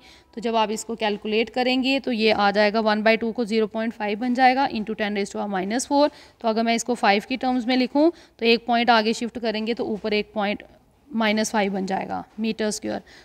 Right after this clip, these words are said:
तो इसका मतलब फ़ाइव into ten raise to power minus five meter square। Fourth part is the correct option। नेक्स्ट क्वेश्चन क्या है बेटा, सिक्स क्वेश्चन,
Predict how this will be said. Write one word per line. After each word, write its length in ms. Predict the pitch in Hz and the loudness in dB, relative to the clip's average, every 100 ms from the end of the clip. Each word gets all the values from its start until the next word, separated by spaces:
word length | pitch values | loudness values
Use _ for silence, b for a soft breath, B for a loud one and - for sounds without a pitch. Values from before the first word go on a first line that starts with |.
| _ | _
तो 80 | 226 | -4
इसका 220 | 233 233 | -4 -2
मतलब 180 | 226 262 | 0 2
फ़ाइव 280 | 269 220 233 | 4 4 2
into 220 | 220 220 | -2 -4
ten 140 | 214 | -4
raise 180 | 214 214 | -4 -6
to 60 | 220 | -4
power 180 | 214 208 | -4 -2
minus 320 | 190 196 - | -4 -6 -8
five 180 | 196 190 | -8 -8
meter 180 | 196 196 | -10 -14
square। 280 | - - - _ b _ - | -14 -16 -16 _ b _ -2
Fourth 300 | 262 269 - | 2 2 2
part 260 | 233 208 214 | 0 0 -2
is 100 | 208 | -4
the 120 | 226 | -4
correct 240 | 185 - | -6 -8
option। 380 | 180 - - - _ _ _ _ _ _ _ _ _ _ | -14 -14 -18 -18 _ _ _ _ _ _ _ _ _ _
नेक्स्ट 220 | 247 247 - | -2 -2 -2
क्वेश्चन 300 | 285 269 294 | -2 0 2
क्या 140 | 294 | 4
है 60 | 277 | 4
बेटा, 200 | 269 269 | 2 -4
सिक्स 260 | 277 247 | -6 -10
क्वेश्चन, 440 | - 269 262 294 | -4 -4 -2 -2